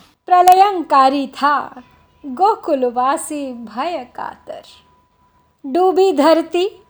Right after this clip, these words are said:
जल प्लावन से, ब्रजधाम बना सागर जैसे, अति विकल त्रस्त जन जीव जंतु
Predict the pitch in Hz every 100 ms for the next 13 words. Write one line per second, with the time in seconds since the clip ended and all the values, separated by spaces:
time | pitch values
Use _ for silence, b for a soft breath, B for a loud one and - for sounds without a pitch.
0 | _ - 220 302 320 320 311 302 330 311
1 | 254 - - - _ _ _ _ - 240
2 | 269 247 214 226 302 320 285 254 196 254
3 | 285 302 320 - 311 320 359 339 262 220
4 | 240 254 269 214 - - _ _ _ _
5 | 302 311 311 277 285 302 320 311 294 -
6 | 330 320 - - 247 285 285 285 214 294
7 | 311 277 262 196 277 302 262 - 302